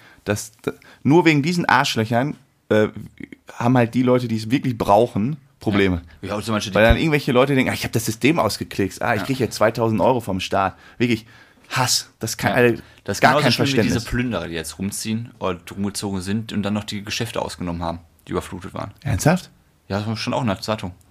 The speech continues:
Speaker 1: Boah.
Speaker 2: So Plünderer.
Speaker 1: Wenn ich mir so einen erwischen würde, ne, da wird mir
Speaker 2: Ja.
Speaker 1: Gedulds-, da wird's plupp, wird der Geduldsfaden
Speaker 2: <laughs> Ja.
Speaker 1: reißen.
Speaker 2: Wie Bernd Stromberg, ne?
Speaker 1: Plupp. Haben Sie das gehört?
Speaker 2: <laughs>
Speaker 1: Das war mein Geduldsfaden.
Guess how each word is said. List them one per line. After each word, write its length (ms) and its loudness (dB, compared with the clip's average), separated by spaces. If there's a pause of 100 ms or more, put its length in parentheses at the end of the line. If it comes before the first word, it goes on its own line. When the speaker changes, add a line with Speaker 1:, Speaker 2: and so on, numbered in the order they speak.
(320)
Speaker 1:
Boah. 240 -14 (320)
Speaker 2:
So 60 -12
Plünderer. 400 -2
Speaker 1:
Wenn 60 -6
ich 120 -4
mir 120 8
so 140 4
einen 120 4
erwischen 360 0
würde, 200 2
ne, 200 2
da 140 0
wird 100 0
mir 180 4
Speaker 2:
Ja. 60 2
Speaker 1:
Gedulds-, 560 0 (160)
da 140 -2
wird's 220 -4 (360)
plupp, 300 2 (160)
wird 120 -4
der 80 2
Geduldsfaden 500 4
Speaker 2:
<laughs> 0 -
Ja. 80 6
Speaker 1:
reißen. 500 2 (220)
Speaker 2:
Wie 100 -2
Bernd 220 0
Stromberg, 460 -10
ne? 140 -8
Speaker 1:
Plupp. 240 -16 (380)
Haben 60 -2
Sie 60 0
das 160 -2
gehört? 360 4 (260)
Speaker 2:
<laughs> 260 -4
Speaker 1:
Das 380 2
war 120 4
mein 260 4
Geduldsfaden. 1040 4